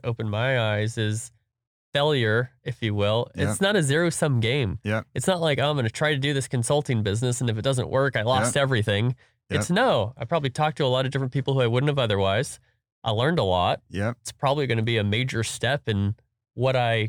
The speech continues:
Speaker 1: go to next that I wouldn't do had I not had this experience.
Speaker 2: Yeah.
Speaker 1: So I think the scariest thing about whether it's a new job, a new industry, something,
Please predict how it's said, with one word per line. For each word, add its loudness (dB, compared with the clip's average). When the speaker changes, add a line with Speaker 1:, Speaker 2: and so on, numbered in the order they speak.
Speaker 1:
go 2
to -4
next -4
that 0
I 2
wouldn't 0
do 0
had 2
I 2
not 0
had -2
this -2
experience. -2
Speaker 2:
Yeah. -2
Speaker 1:
So 2
I -2
think -2
the 0
scariest 0
thing 0
about 2
whether 2
it's -2
a 2
new 2
job, 2
a 2
new 2
industry, 0
something, -2